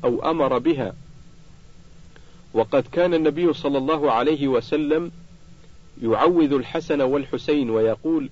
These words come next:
"أعيذكما بكلمات الله التامة من كل شيطان وهامة ومن كل عين لامة"، ويقول: "هكذا كان إبراهيم يعوذ إسحاق وإسماعيل عليهم السلام".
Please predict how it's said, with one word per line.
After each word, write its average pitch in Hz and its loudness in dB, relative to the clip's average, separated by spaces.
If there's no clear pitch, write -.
"أعيذكما 117 -4
بكلمات 127 -6
الله 131 -2
التامة 139 -4
من 123 -6
كل 139 -6
شيطان 127 -4
وهامة 139 -4
ومن 123 -2
كل 127 -2
عين 131 -4
لامة"، 117 -4
ويقول: 113 0
"هكذا 113 -4
كان 139 -2
إبراهيم 110 -4
يعوذ 110 -4
إسحاق 135 -6
وإسماعيل 113 -4
عليهم 113 -6
السلام". 107 -6